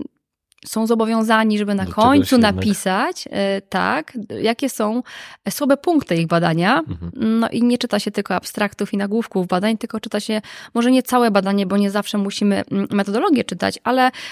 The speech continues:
Speaker 1: dyskusja i też często na końcu są po prostu takie, e, powiedzmy, słabe punkty, e, tego badania. No niemniej tych badań jest, e, dużo, tak? Ja też nie jestem osobą, która uważa, że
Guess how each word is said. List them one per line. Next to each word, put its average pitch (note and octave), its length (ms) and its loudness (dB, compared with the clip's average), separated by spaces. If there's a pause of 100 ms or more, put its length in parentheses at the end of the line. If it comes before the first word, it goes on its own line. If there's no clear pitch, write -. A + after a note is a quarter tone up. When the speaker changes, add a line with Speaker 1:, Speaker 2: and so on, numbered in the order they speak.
(140)
Speaker 1:
dyskusja B3+ 640 0
i A3+ 100 -2
też A#3 220 -4
często A3 360 -2
na G3+ 100 0
końcu G3 340 -4
są F3+ 260 -2
po F3 100 -10
prostu E3+ 500 -4
takie, E3+ 260 -4 (400)
e, - 40 -12
powiedzmy, F3 320 -8
słabe F#3 240 2
punkty, F3 360 -4 (100)
e, - 180 -6
tego E3+ 240 -6
badania. - 400 -8 (440)
No C4 80 4
niemniej D4 320 8
tych C4+ 140 2
badań C4 240 6
jest, C4 180 0
e, A3+ 140 0
dużo, A3+ 340 4
tak? A3 180 0
Ja A#3 60 -2
też - 160 -6
nie A#3+ 80 2
jestem A3+ 200 -4
osobą, A#3 340 -2
która A3 380 -2
uważa, A3 480 0
że G#3 360 0